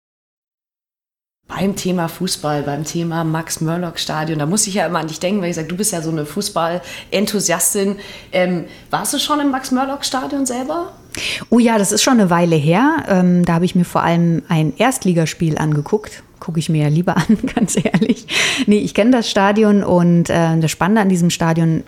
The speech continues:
Speaker 2: ist ja eigentlich so der alte Charakter, ne? Also
Speaker 1: Mhm.
Speaker 2: du hast halt diese super alten Gemäuer, die sind schon irgendwie cool. Ah, es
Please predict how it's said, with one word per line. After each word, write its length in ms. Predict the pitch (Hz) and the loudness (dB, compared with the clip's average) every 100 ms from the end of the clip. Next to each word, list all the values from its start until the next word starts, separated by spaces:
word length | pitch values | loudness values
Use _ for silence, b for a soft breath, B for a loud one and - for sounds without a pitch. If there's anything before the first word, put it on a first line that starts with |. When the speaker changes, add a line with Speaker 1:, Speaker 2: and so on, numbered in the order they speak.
| - | -4
Speaker 2:
ist 240 | - - | -4 0
ja 80 | 180 | 0
eigentlich 460 | 170 175 170 151 | 2 2 2 0
so 320 | - 160 151 147 B B - | 0 0 0 -2 B B -8
der 100 | 156 | -4
alte 280 | 156 156 147 | -2 -2 -4
Charakter, 520 | - 147 151 - 247 - | -6 -6 -6 -2 -4 -4
ne? 200 | - 214 165 | -4 -2 0
Also 180 | 165 | 0
Speaker 1:
Mhm. 60 | 160 | 0
Speaker 2:
du 160 | 156 175 | -2 -2
hast 240 | 147 - | -4 -2
halt 340 | 165 156 - | -2 -2 -4
diese 440 | 165 156 160 160 - | -4 0 0 0 0
super 400 | 160 202 - - | -2 0 -2 -2
alten 260 | 180 - 170 | -4 0 0
Gemäuer, 540 | 156 151 165 220 247 B B B - | 2 2 2 2 0 B B B -2
die 60 | 160 | 2
sind 180 | 269 | 2
schon 160 | - 220 | 2 0
irgendwie 340 | 202 208 170 151 - | 2 2 2 -2 0
cool. 320 | 214 269 - - _ - | 4 4 2 -6 _ -8
Ah, 180 | 214 226 B B | -2 -2 B B
es 220 | - - | -6 -8